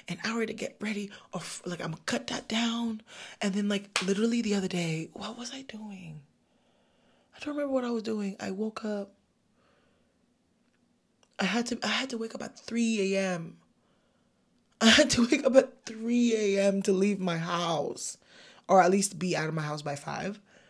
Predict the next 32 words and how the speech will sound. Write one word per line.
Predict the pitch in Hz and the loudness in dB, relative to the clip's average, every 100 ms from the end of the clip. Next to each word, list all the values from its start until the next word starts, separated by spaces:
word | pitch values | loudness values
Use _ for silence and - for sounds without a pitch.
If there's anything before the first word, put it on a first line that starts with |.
| _ _ _ _ _ _ _ _ _ _ _ _ _ - - | _ _ _ _ _ _ _ _ _ _ _ _ _ -6 -4
And | - 165 | -6 -4
I | 165 | -2
woke | 180 196 - | 0 -2 -4
up | 165 156 - _ _ _ - _ _ _ _ _ | -6 -8 -10 _ _ _ -20 _ _ _ _ _
and | - | -2
I | 196 | 0
was | 185 | 0
like, | 180 170 - | -2 -6 -8
"I'm | 170 165 | -6 -2
gonna | 190 208 | 0 2
do | 196 226 | 4 4
my | 254 240 | 2 2
edges | 190 175 175 214 240 - - - _ _ - _ _ | 2 2 0 0 -2 -6 -10 -16 _ _ -20 _ _
and | 180 | 0
I'm | 170 | 4
gonna | 180 | 4
do | 175 | 4
my | 175 | 0
skincare." | 165 - - 185 165 - - 76 - - - | -2 -4 -2 -2 -2 -4 -4 -6 -8 -6 0
Like, | 190 | 6
I | 190 | 6
really, | 160 180 214 214 | 6 2 2 4
like, | 185 160 - | 0 -2 -6
I | 151 | -4
sat | - - 196 - | -2 0 -2 0
down. | 180 160 156 156 - - - - | 0 0 -2 -6 -12 -20 -14 -6
I'm | 170 | -4
like, | 170 165 - | -4 -6 -8
"I | - | -10
don't | - 165 151 | -4 -2 -2
feel | - 156 | -4 -6
good. | 147 - - | -6 -10 -14